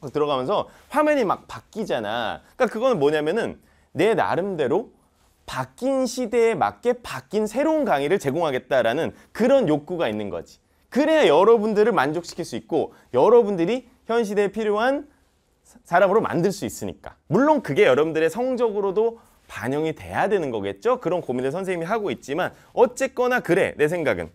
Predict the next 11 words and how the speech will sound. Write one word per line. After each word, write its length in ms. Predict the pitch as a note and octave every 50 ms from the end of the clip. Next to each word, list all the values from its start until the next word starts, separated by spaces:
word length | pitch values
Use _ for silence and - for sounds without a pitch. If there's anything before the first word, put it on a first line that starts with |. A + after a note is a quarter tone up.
| _ _ _ _ _ _ _ _ _ _
시대가 480 | - - - - C#4 C#4 A#3 C4 A#3+ -
지금 280 | - E3 F3 F#3+ D#3+
바뀌고 380 | - - A#2 - - F#3+ G3 C3
있다는 300 | - - C3 A2 G2+ E2+
거야. 160 | D#2 C#2+ - _ _ _ _ _ _ _ -
그러니까 260 | - G#3 B3 A3 D3+ C#3+
여러분들이 640 | E3 G3+ A3+ A3 A#3 A3+ G#3+ G#3+ F3 E3 G#3 G#3+
공부를 500 | G#3 F3 G3+ A3+ G#3+ G#3+ A#3+ A3+ A#3 A3
하는 320 | A3 B3 B3 B3 A3+ F#3+ -
방법 680 | - - - C3+ F3+ A3+ B3 A#3+ C#4+ C#4+ C#4+ _ -
또한 460 | - B3 A#3 A3 A#3+ - A3+ A#2 -